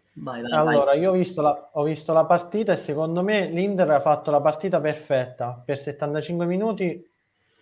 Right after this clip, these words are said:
Speaker 2: ho visto un Inter che era in partita e se la giocava alla pari.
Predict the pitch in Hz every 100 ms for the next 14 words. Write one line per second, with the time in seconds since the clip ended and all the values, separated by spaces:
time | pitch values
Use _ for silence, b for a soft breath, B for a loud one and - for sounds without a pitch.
0 | _ 160 156 156 - 165 190 202 180 160
1 | 160 156 156 b b b - _ _ _
2 | _ _ - 156 160 156 165 165 - 226
3 | 185 - 156 143 147 147 143 143 143 127
4 | 120 120 120